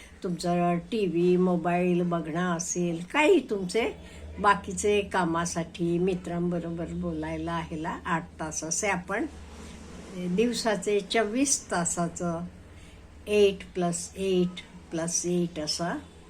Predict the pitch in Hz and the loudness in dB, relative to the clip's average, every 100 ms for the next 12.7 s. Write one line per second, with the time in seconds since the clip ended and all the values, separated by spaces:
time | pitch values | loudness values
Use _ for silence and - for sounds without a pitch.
0 | - - - - 1077 1077 - - - - | -20 -20 -20 -20 -20 -20 -20 -20 -20 -20
1 | - - - - - - 160 175 175 175 | -20 -20 -20 -20 -20 -18 -10 -4 -2 0
2 | 180 190 196 196 185 - 185 165 196 233 | 2 2 4 2 0 -2 -2 -2 -4 -4
3 | - 214 208 170 170 180 185 196 208 - | -2 0 0 -2 0 2 2 0 -6 -14
4 | - - - - 170 165 165 160 170 - | -20 -20 -12 -2 0 0 -2 -4 -8 -14
5 | - - 151 135 139 - - - - - | -18 -12 -10 -10 -10 -10 -10 -12 -16 -20
6 | - - - - - - - - - 220 | -20 -20 -20 -20 -20 -20 -20 -18 0 4
7 | 226 226 190 208 180 285 302 247 226 - | 4 4 2 0 6 8 8 6 4 2
8 | 220 196 - - - - - 208 185 185 | 0 -2 -4 -16 -20 -4 8 10 10 8
9 | 185 180 196 196 180 160 165 - 139 - | 4 4 4 4 2 -4 -10 -10 -12 -14
10 | - - - - - 285 285 302 302 262 | -20 -20 -18 -18 2 6 6 6 6 6
11 | 233 226 277 269 - 226 233 262 254 - | 4 6 6 6 6 8 6 4 0 2
12 | - 262 240 214 202 208 214 | 2 4 6 8 8 6 4